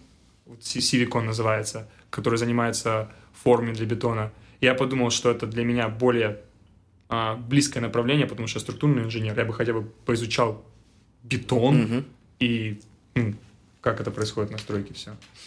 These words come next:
Speaker 1: И поэтому пока я там ещё набираюсь пока опыта, но я думаю обратно в G F L вернуться, потому что там прикольно.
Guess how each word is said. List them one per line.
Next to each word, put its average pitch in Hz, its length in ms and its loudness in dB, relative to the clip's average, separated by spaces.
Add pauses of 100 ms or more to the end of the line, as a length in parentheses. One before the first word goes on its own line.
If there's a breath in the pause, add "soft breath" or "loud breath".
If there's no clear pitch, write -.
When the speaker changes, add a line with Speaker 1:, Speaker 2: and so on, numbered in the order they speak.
(340 soft breath)
Speaker 1:
И 123 120 0
поэтому 117 340 0
пока 120 180 0
я 110 100 0
там 104 180 -4
ещё - 180 -10 (240)
набираюсь 120 380 2
пока 117 220 -2
опыта, 107 220 -6
но 113 80 -6
я 110 140 -4 (160)
думаю 117 240 -2
обратно 110 340 -4
в 104 60 -8
G 113 80 -8
F 110 120 -12
L 113 80 -12
вернуться, 107 360 -16
потому - 160 -20
что - 100 -20
там 107 180 -12 (120)
прикольно. 110 420 -2